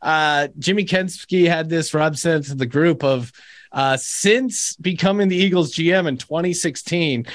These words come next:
how he has made thirteen trades in between the start of training camp and the regular season. Uh, you know, he got Gardner Minshew. There was the, obviously the, the Sam Bradford trade back in the day.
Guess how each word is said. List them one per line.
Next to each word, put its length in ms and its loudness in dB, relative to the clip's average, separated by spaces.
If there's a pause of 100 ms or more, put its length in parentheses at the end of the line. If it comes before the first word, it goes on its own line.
(200)
how 220 2
he 80 6
has 180 2
made 240 0
thirteen 520 2
trades 500 2
in 200 0
between 400 0
the 100 -4
start 320 0
of 100 -6
training 460 0
camp 320 -4 (500)
and 180 2
the 100 4
regular 440 2
season. 800 2 (460)
Uh, 100 0
you 180 0
know, 100 0
he 80 -2
got 240 0
Gardner 320 0
Minshew. 880 4
There 160 0
was 220 0
the, 300 2
obviously 500 0
the, 400 0
the 140 -8
Sam 260 0
Bradford 480 2
trade 320 0
back 240 0
in 80 -4
the 80 -2
day. 540 2